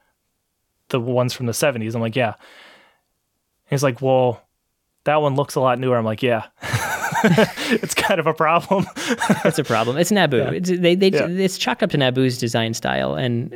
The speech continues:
Speaker 1: Yeah.
Speaker 2: superior aesthetic.
Speaker 1: Yeah, I just, I like this in dialogue nod. I thought that was
Speaker 2: Yeah,
Speaker 1: fun.
Speaker 2: yeah, that's good. Um, but I think that it's also kinda like, it's also a weird thing because in fascist dictatorships, usually, like, the first thing that happens is that, like, the,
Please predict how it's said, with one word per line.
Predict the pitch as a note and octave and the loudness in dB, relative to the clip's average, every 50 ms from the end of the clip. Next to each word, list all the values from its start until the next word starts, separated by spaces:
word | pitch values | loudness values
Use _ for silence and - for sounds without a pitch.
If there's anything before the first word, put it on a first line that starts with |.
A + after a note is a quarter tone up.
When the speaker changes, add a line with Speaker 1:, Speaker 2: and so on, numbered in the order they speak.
| - | -4
Speaker 1:
Yeah. | - C3 | -2 0
Speaker 2:
superior | B2 D3 C3 - C3 B2 A#2+ A2 A2 | 0 0 0 0 0 0 0 0 -2
aesthetic. | A2+ A#2 - - - - - - - - - - - - - _ _ | -4 -4 -4 -6 -6 -6 -8 -14 -20 -20 -20 -20 -20 -20 -20 _ _
Speaker 1:
Yeah, | B2 G#2+ G#2 A2+ - | -2 -2 -2 -2 -2
I | - D3+ | 0 2
just, | E3 D#3+ - | 2 2 2
I | D#3+ D#3+ | 2 4
like | D#3 D3+ D3 C#3+ | 4 4 2 2
this | B2 C#3+ C3+ - B2 | 2 0 0 0 0
in | A#2+ B2+ | 0 0
dialogue | A#2 A2 G#2+ G#2+ G#2+ G#2+ G#2+ G#2 G#2 | 2 2 2 2 2 0 0 -2 -2
nod. | - G#2 G#2 G#2 G#2+ C3+ D3+ | -2 -2 -2 -2 -4 -6 -8
I | - | -8
thought | - - - | -6 -6 -6
that | - - | -6 -4
was | - A3 | 0 0
Speaker 2:
Yeah, | F#3+ G3 | 2 2
Speaker 1:
fun. | D#3 A#2+ | 2 2
Speaker 2:
yeah, | A2 | 0
that's | C#3+ - - | -2 -2 0
good. | - A#2+ G2 - - _ _ _ - - - - - - - | -2 -2 -4 -4 -10 _ _ _ -20 -20 -20 -20 -20 -8 -2
Um, | - E3 D3+ C#3+ C#3 C3+ D3 - - | 0 2 2 2 2 -2 -4 -6 -2
but | - F#3+ F#3 | 2 4 4
I | F3+ | 4
think | E3+ - G#3+ G#3 G3 F#3 | 4 4 4 2 4 4
that | E3+ D3+ | 4 2
it's | D3 C#3+ F#3+ - | 2 0 2 2
also | E3 D3+ D#3 D3+ - - D3 C#3 C3+ C3 B2 B2+ | 2 2 2 2 2 2 4 6 6 4 2 0
kinda | - - - D3 C#3 C3+ C3 | -4 -4 -2 0 0 2 2
like, | B2 A#2+ A#2 A#2+ A#2 - - - _ _ _ | 4 4 4 2 0 -4 -16 -18 _ _ _
it's | - F3 D#3+ F#3 | -6 -2 0 2
also | E3+ D#3+ D3+ - D#3+ | 2 2 4 4 2
a | C#3+ | 4
weird | C3+ C#3 C3 C3 A#2+ | 4 4 2 2 2
thing | - C3+ C3 B2+ | 0 0 0 2
because | B2 A#2 - C3+ C3 B2+ D3+ | 0 0 0 0 0 0 -2
in | - - D#3+ D3 C#3 | 0 2 2 2 2
fascist | B2+ - - - C3+ C3 - C#3 B2 - | 0 0 0 0 0 0 -2 -4 -2 -2
dictatorships, | C3 B2+ - - C3 B2 B2 A#2+ - B2 A#2 - - | -2 -2 0 0 0 0 0 0 0 -2 -2 0 0
usually, | C3 B2 B2+ B2+ | 0 2 2 0
like, | A#2+ A#2 | 0 0
the | B2 A#2 | -2 -2
first | - B2 A#2 A#2 | -2 -2 -2 -2
thing | - B2 | -4 -2
that | A#2+ A#2 A2+ | -2 -2 0
happens | A#2+ A#2 A#2 A#2 - A#2 A2+ A2+ | 0 0 -2 0 0 -2 -2 -2
is | A#2 A2+ | -2 -4
that, | - C3 - | -4 -4 -4
like, | C3 A#2+ B2 C3 - | -2 -2 -2 -4 -6
the, | C#3+ C#3+ C3+ C3+ B2+ C#3+ | -8 -6 -4 -4 -6 -6